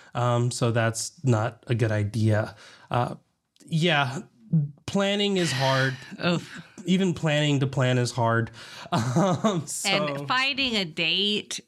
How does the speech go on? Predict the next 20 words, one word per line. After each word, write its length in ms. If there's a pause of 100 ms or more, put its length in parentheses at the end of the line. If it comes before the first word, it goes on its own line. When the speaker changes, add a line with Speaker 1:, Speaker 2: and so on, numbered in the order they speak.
Speaker 2:
for 180 (120)
anything, 1120 (720)
oh 340
my 140
gosh. 500 (100)
Yeah, 280
esp-, 440
if 140
there's 220
more 180
than 160
two 180
people, 640 (400)
<laughs> 240 (380)
Speaker 1:
Yeah. 320
Speaker 2:
it's 500
always, 640
it's 180
always 240
hard. 320